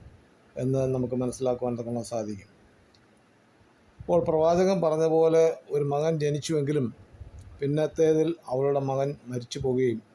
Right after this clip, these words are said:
ഇരുവ-, ആ, ഇരുവർക്കും തലമുറകളുടെ വിഷയത്തിലുള്ള പരാതികളായിരുന്നു എലീശ പ്രവാചകനോട് പറഞ്ഞത്.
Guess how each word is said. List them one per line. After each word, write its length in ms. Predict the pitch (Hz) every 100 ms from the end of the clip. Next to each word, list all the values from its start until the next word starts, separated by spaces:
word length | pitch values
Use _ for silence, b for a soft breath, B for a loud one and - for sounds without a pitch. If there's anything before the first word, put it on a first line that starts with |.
| _ _ - - - - - - - - 143
ഇരുവ-, 460 | 143 147 165 143
ആ, 420 | 143 135 131 135 143
ഇരുവർക്കും 540 | 156 165 175 165 185
തലമുറകളുടെ 540 | 151 147 160 175 175
വിഷയത്തിലുള്ള 500 | 160 143 151 147 147
പരാതികളായിരുന്നു 960 | 143 135 139 143 147 139 131 131 135 135 -
എലീശ 280 | 135 127 139
പ്രവാചകനോട് 500 | 127 127 127 120 123
പറഞ്ഞത്. 360 | 117 113 107